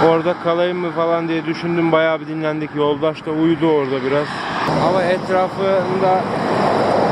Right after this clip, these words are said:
çok da ev vardı. Balkonlardan görünüyordu.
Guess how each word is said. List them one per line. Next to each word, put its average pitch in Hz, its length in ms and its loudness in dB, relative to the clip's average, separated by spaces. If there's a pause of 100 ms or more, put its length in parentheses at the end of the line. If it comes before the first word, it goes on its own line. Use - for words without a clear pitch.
(200)
çok 196 260 2
da 190 60 2
ev 185 300 2
vardı. 160 300 2
Balkonlardan 165 1500 -2
görünüyordu. 156 560 2